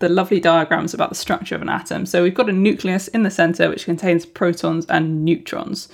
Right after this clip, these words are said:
Now, neutrons have a relative mass of one, which is the same as a proton, but they have no charge, whereas protons have a positive charge. And around the nucleus, there are shells of electrons all whizzing about,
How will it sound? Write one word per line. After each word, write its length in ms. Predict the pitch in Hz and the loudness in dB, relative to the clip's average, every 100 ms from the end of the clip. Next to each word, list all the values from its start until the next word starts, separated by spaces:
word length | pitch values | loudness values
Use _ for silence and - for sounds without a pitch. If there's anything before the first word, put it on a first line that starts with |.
| - - - | -20 -20 -6
Now, 100 | - | 0
neutrons 540 | 196 226 269 - 240 220 | 4 4 2 0 -2 0
have 240 | 208 190 | -2 -2
a 120 | - 185 | 0 2
relative 440 | 180 180 180 185 | 2 0 0 -2
mass 280 | 175 165 - | 0 0 -6
of 200 | 185 - | -12 -6
one, 320 | 165 160 185 269 | -2 2 0 0
which 180 | - - | -2 -2
is 80 | 170 | -4
the 60 | |
same 420 | 185 - 208 208 | -2 2 2 2
as 80 | 185 | 0
a 40 | 190 | -2
proton, 600 | - 170 185 - 170 185 - - _ | 0 0 0 -2 -4 -4 -10 -20 _
but 120 | - - | 0 2
they 100 | 196 | 2
have 300 | - 202 185 | 2 -2 2
no 200 | 180 175 | 2 2
charge, 720 | 165 - 202 - - - - - | 0 -2 0 0 -2 -6 -10 -2
whereas 280 | 175 165 | 0 0
protons 640 | - - 285 269 156 156 165 | -4 -2 0 0 0 0 -2
have 280 | - 160 - | 0 -2 -2
a 100 | 196 | -4
positive 560 | 190 - 254 - - - | -2 0 0 -2 -6 -4
charge. 480 | - 92 104 - - _ - - - - | -4 -2 -4 -6 -14 _ -20 -20 -6 0
And 100 | 190 | 0
around 400 | 180 247 302 254 | 2 4 4 2
the 60 | |
nucleus, 540 | 165 165 - 156 170 - | 0 -2 -2 -4 -4 -4
there 200 | 196 175 | -2 0
are 80 | |
shells 560 | 180 - 226 214 185 170 | -2 -2 2 4 4 0
of 80 | 160 | 0
electrons 600 | 165 165 - - 160 156 | 2 2 0 -4 -4 -2
all 160 | 220 202 | -2 0
whizzing 340 | 175 170 160 | 0 0 -2
about, 420 | 160 165 165 - | 0 2 0 -2